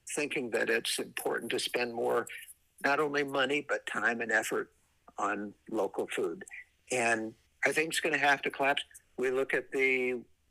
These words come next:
snowstorms in Wolf Creek Pass years ago that caused an egg shortage near Christmas time in Durango. It was the end of the world.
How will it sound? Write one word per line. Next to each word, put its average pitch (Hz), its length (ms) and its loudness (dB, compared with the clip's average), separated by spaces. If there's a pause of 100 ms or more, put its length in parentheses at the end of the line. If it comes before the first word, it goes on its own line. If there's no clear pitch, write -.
(160)
snowstorms 139 560 -2
in 123 100 -2
Wolf 131 220 -2
Creek 143 260 -4
Pass 135 320 0
years 131 220 0
ago 139 300 0
that 123 240 -2
caused 123 320 -2
an 110 200 -8
egg 160 140 0
shortage - 680 0
near 139 160 0
Christmas 151 440 -2
time 127 300 2
in 127 160 -4
Durango. 131 440 -2
It 175 140 0
was 143 240 0
the 123 220 -6
end 185 240 0
of 180 160 -2
the 185 100 0
world. 190 460 2